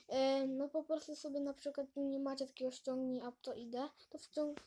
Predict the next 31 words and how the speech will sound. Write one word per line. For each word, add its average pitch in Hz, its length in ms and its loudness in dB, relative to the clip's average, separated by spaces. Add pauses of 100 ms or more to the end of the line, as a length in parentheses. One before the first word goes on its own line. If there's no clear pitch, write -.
(140)
e, 262 140 0
to 269 220 2
we-, 277 320 -2
wejdźcie 294 340 4
sobie 262 420 2
w 262 120 -8
wyszukiwanie, 269 1000 -2 (480)
na 254 140 0
przykład 254 360 -4
napiszcie 254 420 -4
sobie 254 520 0 (580)
A, 254 300 0 (380)
e, 240 320 2
P, 247 340 -4 (500)
to 240 520 -2 (720)
idę, 226 320 -6 (280)
ale 247 180 0
ja 247 100 2
nie 240 120 0
muszę 240 280 -6
szukać, 240 580 -6 (460)
bo 254 60 -6
ja 233 120 -2
już 233 180 -8
tu 240 120 -14
mam, 240 400 -2 (340)
em, 240 340 4
wchodzę 262 500 -2
sobie, 277 260 -10 (240)
ściągnij 269 480 4
Aptoidę 254 600 2